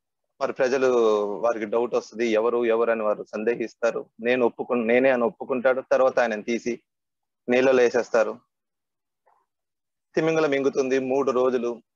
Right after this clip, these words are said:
ఆ తర్వాత మళ్ళీ ఒడ్డున పాడేస్తుంది. మళ్ళీ దేవుడు చెప్పినట్టుగానే మళ్ళీ ఆయనను తీసుకుని నినేవే పట్టణానికి వెళ్తాడు. ఆ తర్వాత జరిగిన సంగతులన్నీ తెలుసు మనకి.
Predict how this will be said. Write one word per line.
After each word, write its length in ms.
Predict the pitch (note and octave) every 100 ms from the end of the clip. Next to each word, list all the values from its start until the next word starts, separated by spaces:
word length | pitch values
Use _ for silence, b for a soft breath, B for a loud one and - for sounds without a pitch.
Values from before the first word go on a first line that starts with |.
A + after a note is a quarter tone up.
| _ -
ఆ 80 | B2
తర్వాత 360 | A#2+ B2 B2 B2+
మళ్ళీ 220 | A#2+ A#2+
ఒడ్డున 280 | A2 G#2 A2
పాడేస్తుంది. 720 | G#2+ G#2 G2 - F#2+ F#2 - _ _ _ _ _ _ _ _ _ _ _ B2
మళ్ళీ 180 | B2+ B2+
దేవుడు 360 | B2 C3+ C#3 -
చెప్పినట్టుగానే 720 | B2+ C3+ C3 C3+ C3+ C3+ C3+ _ _ _ _ _ _ _
మళ్ళీ 220 | B2+ C3 C3
ఆయనను 200 | A2+ A2
తీసుకుని 480 | A#2+ G#2+ - A#2+ - _ _ _ _ _ C3+
నినేవే 280 | C#3 C#3 C3+
పట్టణానికి 400 | A#2 C3+ A#2 G#2
వెళ్తాడు. 320 | F#2 G2 - _ _ _ _ _ _ _ _ _ _ _ _ D#3
ఆ 40 |
తర్వాత 420 | D3+ D3+ D3+ D3
జరిగిన 240 | B2 B2+ C#3
సంగతులన్నీ 460 | C3+ B2+ B2+ B2
తెలుసు 300 | A#2 G2+ -
మనకి. 240 | F#2 F2+